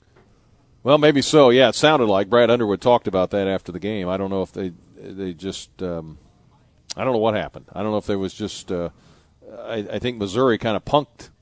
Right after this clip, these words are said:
Illinois a little bit last year <laughs> in that sense, and, uh, I think Illinois will be more than ready this time, uh, around. It's, it's disappointing it's not gonna be in Saint Louis. Obviously, it's in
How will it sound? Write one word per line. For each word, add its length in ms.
Illinois 420
a 60
little 160
bit 260
last 380
year 240
<laughs> 480
in 140
that 200
sense, 460
and, 360
uh, 80
I 100
think 200
Illinois 280
will 80
be 120
more 240
than 140
ready 240
this 260
time, 360
uh, 80
around. 480
It's, 180
it's 200
disappointing 580
it's 140
not 180
gonna 140
be 100
in 80
Saint 260
Louis. 320
Obviously, 460
it's 140
in 220